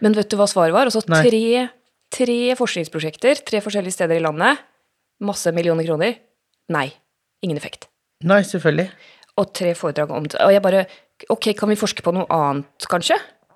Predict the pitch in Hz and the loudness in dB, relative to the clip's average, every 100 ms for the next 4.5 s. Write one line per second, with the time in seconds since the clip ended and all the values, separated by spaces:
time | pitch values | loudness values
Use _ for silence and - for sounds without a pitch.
0 | - 123 127 185 - - 202 - 247 302 | -8 0 2 0 -4 -4 -2 -2 0 4
1 | 285 392 294 - 262 285 226 - 494 - | 6 8 8 8 6 4 2 0 -2 2
2 | 320 302 294 370 349 403 370 - - - | 4 6 6 8 6 4 4 2 0 -14
3 | _ - - - - 269 302 320 196 220 | _ -20 -20 -12 -6 -4 -4 -6 -8 -8
4 | 370 427 - 190 240 | -4 -4 0 0 2